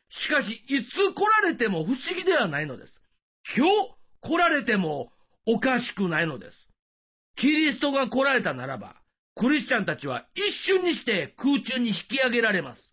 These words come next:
世界中のクリスチャンが忽然と姿を消すというのです。それは私が考え出した荒唐無稽なお話ではありません。永遠のベストセラー、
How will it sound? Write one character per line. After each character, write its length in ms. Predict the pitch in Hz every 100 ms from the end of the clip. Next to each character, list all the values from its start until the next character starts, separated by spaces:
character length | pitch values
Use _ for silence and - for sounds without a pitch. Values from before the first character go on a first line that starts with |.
| _ _ _ _ _ _ -
世 140 | 285 349
界 320 | 415 415 -
中 100 | 320
の 140 | 220
ク 140 | - 233
リ 100 | 247
ス 60 |
チ 80 | 208
ャ 60 | 160
ン 100 | 135
が 260 | 127 123 - _ _
忽 260 | - 330 339 392 403
然 180 | 381 302
と 120 | 226 - -
姿 440 | 392 381 277 196
を 80 | 135
消 240 | - 277
す 80 | 302
と 100 | 247
い 60 | 160
う 20 |
の 120 | 101
で 120 | -
す。 100 | - _ _ _ _ _ _ _ _ _
そ 100 | 180
れ 80 | 214
は 160 | 226 196
私 380 | 190 208 202 214
が 180 | 220
考 100 | 208 254 269 262
え 40 | 247
出 140 | 240
し 60 | 202
た 80 | 165
荒 360 | - 262 294
唐 160 | 294 285
無 120 | 269
稽 180 | 214 254
な 140 | 185
お 60 | 139
話 340 | 160 180 175
で 100 | -
は 120 | 175 143
あ 40 |
り 80 | 170
ま 140 | 160
せ 140 | 131 123
ん。 220 | 95 - _ _ _ _ _ _ _ _ -
永 300 | 220 302 302
遠 220 | 294 269
の 140 | 247
ベ 300 | 165 123 262
ス 100 | -
ト 140 | 254 -
セ 100 | 220
ラ 240 | 170
ー、 20 | 143